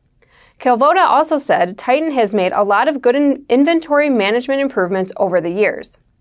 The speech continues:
and that is helping our margins today, what we're achieving in equipment margins." So even coming into the stronger cycle, we had very healthy inventory conditions, with aging of inventory being down and fresh inventory out there.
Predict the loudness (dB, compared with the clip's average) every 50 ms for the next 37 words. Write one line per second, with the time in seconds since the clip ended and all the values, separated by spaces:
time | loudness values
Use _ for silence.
0 | _ -20 _ -20 -20 _ -6 -2 0 2 2 2 2 0 -2 -4 -2 -2 -2 0
1 | 2 2 2 2 0 0 0 0 0 0 0 0 0 -2 -4 -4 -4 -2 0 0
2 | 2 0 0 -2 -6 -10 _ _ _ _ _ _ _ _ -6 0 2 2 2 2
3 | 2 2 2 2 0 -2 -2 0 2 2 2 2 0 -2 -2 -2 -4 -4 -2 -2
4 | 0 0 0 0 -2 -4 -10 -14 -14 -20 -20 _ _ _ _ _ _ _ _ -2
5 | 0 0 0 0 0 -2 0 2 0 0 0 0 0 2 2 2 0 0 -2 0
6 | 0 0 0 0 -2 -4 -4 -2 0 0 2 2 0 0 0 0 -2 -2 -2 -2
7 | -2 -2 -2 -2 -2 0 0 0 0 0 0 0 2 2 2 2 0 0 0 -2
8 | -2 0 -2 -2 -2 -2 -2 -2 -2 -2 -2 0 -2 -2 -2 -4 -4 -2 0 0
9 | 0 0 -4 -6 -6 -6 -8 -10 -12 _ _ _ _ -2 -2 -2 0 0 0 0
10 | 0 0 0 -2 -2 -2 -2 -2 -2 0 0 0 0 0 0 2 2 2 2 2
11 | 0 2 2 2 0 0 0 -2 -4 -6 -6 -6 -8 -8 -6 -4 -2 -2 -2 -2
12 | -4 -4 -4 -4 -4 -4 -6 -4 -4 -2 -2 -2 -2 -2 -2 -2 -4 -6 -12 -12
13 | -14